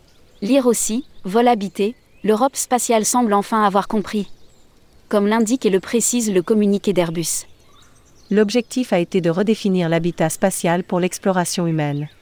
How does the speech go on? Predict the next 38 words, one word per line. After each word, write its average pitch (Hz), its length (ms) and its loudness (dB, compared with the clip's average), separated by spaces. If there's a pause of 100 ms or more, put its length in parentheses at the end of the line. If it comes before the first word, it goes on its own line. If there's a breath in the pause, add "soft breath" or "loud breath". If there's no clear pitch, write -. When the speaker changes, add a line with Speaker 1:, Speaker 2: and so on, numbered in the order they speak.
(240)
Speaker 2:
Ce - 160 0
système 269 420 0
de 208 80 2
module 185 320 0
orbital 175 420 0
polyvalent 180 520 0
est 190 80 0
conçu 196 360 -2
pour 170 180 -2
rendre 185 240 2
les 160 80 2
séjours 180 400 0
de 160 80 2
longue 170 240 2
durée 180 260 0
dans 160 140 2
l'espace 160 400 0
plus - 160 -4
confortables 185 600 0
et 160 60 0
plus - 260 -4
agréables 170 460 0
pour - 180 -6
ses 180 220 0
occupants 185 420 -2
par 160 160 0
rapport 175 340 0
aux 165 60 2
conditions 175 520 -2
de 170 80 0
vie 165 180 0
à 170 80 2
bord 170 220 0
de 156 80 0
la 147 100 0
Station 175 420 -4
spatiale 170 460 -2
internationale, 175 800 0